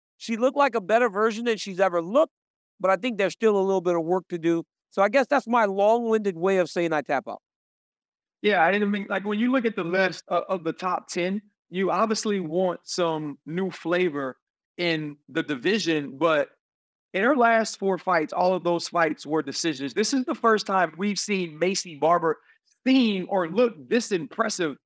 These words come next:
Speaker 2: in the octagon. The striking was great. Once she got her down to the mat, we saw her really dominate and control her, but we need to see that again, especially when you're looking at some of the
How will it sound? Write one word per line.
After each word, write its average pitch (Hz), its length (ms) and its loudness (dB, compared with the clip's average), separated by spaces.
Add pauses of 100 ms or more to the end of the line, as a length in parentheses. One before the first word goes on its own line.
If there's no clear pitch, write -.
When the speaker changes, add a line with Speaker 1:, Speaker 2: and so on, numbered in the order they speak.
(300)
Speaker 2:
in 196 140 0
the 180 60 0
octagon. 151 760 -4
The 139 80 -4
striking 208 680 0
was 147 160 -6
great. 180 300 0
Once 196 220 -2
she 208 140 -6
got 185 240 2
her 180 260 2 (280)
down 185 300 4
to 185 160 -4
the 170 120 -2
mat, 170 340 -2
we 165 100 -10
saw 185 220 -2
her 170 300 2
really 214 440 0
dominate 185 600 0 (200)
and 190 120 -6
control 214 540 0
her, 165 160 4
but 165 280 -2 (260)
we 208 100 0
need 277 200 4
to 202 60 -2
see 214 220 -2
that 180 220 0
again, 139 360 -4 (220)
especially 262 460 0
when 240 180 0
you're 214 140 0
looking 208 400 -2
at 180 180 -6
some 196 160 -4
of 165 80 -6
the 151 100 0